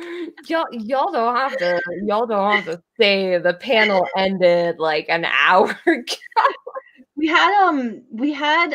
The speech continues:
Speaker 2: a, a, a draw along panel during Grammarly that lasted, like,
Speaker 1: The
Speaker 2: six
Speaker 1: eight-hour
Speaker 2: hours.
Speaker 1: one, right?
Speaker 2: Or, like,
Speaker 1: Oh.
Speaker 2: eight, like, seven or eight hours. <laughs>
Speaker 1: I was there for, like, the first three, and I'm like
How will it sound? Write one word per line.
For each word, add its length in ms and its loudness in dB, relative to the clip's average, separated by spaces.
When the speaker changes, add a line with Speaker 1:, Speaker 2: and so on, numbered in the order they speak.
Speaker 2:
a, 640 2
a, 160 -2
a 200 0
draw 600 2
along 400 2
panel 720 -6
during 300 -6
Grammarly 520 0
that 220 4
lasted, 640 0
like, 240 2
Speaker 1:
The 240 -10
Speaker 2:
six 120 0
Speaker 1:
eight-hour 680 6
Speaker 2:
hours. 80 2
Speaker 1:
one, 140 4
right? 340 0
Speaker 2:
Or, 120 8
like, 280 6
Speaker 1:
Oh. 280 2
Speaker 2:
eight, 180 -4
like, 140 0
seven 180 -2
or 80 0
eight 120 0
hours. 500 0
<laughs> 380 -4
Speaker 1:
I 1900 -2
was 100 -2
there 220 -2
for, 160 -4
like, 220 -8
the 100 -8
first 420 -8
three, 300 -4
and 120 2
I'm 140 -2
like 260 -4